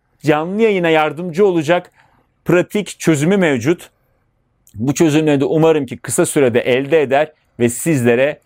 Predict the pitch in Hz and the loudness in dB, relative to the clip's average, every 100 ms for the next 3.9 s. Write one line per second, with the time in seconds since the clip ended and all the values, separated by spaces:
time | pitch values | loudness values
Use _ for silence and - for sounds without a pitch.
0 | _ 113 120 131 123 139 123 117 123 120 | _ -2 0 0 -2 -4 -4 -4 -2 0
1 | 117 - 101 95 - - - _ _ _ | 0 0 -2 -4 -6 -14 -20 _ _ _
2 | - 208 240 - 233 190 185 170 - - | -2 0 -2 -4 -2 0 0 0 -4 -6
3 | 170 160 156 170 - - - 170 170 | -2 0 0 0 -4 -8 0 2 0